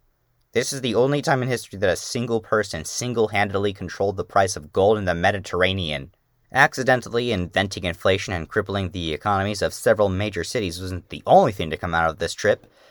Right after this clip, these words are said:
Word began to spread of an African king with followers carrying gold as far as the eye could see. And eventually, word of Mansa Musa's pilgrimage would reach the farthest corners of Europe,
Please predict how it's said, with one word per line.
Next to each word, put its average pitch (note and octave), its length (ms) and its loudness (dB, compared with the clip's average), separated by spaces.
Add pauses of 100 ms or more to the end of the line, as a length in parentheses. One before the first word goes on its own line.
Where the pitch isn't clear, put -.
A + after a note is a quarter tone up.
(280)
Word B2+ 220 4
began C#3 300 -2
to C#3 80 -4
spread C3 320 2
of E2+ 100 -2
an E2+ 180 -6
African A2+ 520 0
king F2 420 -6
with E2 140 -4
followers G2+ 800 2
carrying A2+ 400 2
gold G2+ 240 2
as D2 120 -6
far A#2+ 300 2
as G#2+ 140 -4
the G#2+ 160 -6
eye G#2 120 2
could F#2+ 200 -12
see. D#2 460 -8 (520)
And G2+ 160 -2
eventually, A#2+ 500 0
word C3 300 4
of G#2+ 100 0
Mansa B2+ 320 2
Musa's A2 460 -4
pilgrimage G2+ 580 0
would F2 280 -8
reach A2+ 240 -6
the F#2 80 0
farthest C3+ 560 4
corners A#2+ 400 0
of E2+ 100 -2
Europe, G#2+ 400 2